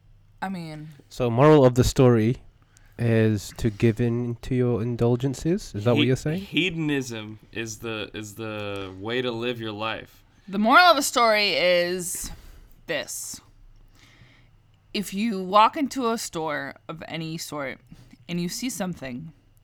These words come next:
Speaker 1: and you gotta have it, right? But you resist.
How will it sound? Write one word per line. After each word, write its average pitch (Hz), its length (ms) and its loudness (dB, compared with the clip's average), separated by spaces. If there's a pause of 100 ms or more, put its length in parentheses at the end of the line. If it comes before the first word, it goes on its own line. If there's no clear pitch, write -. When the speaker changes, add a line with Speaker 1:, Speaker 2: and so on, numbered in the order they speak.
(580)
Speaker 1:
and 175 120 -4
you 180 140 -4
gotta 214 400 6
have 208 380 4
it, 123 220 -12 (540)
right? 165 360 -4 (1700)
But 226 320 8 (540)
you 170 220 -8
resist. 170 880 -4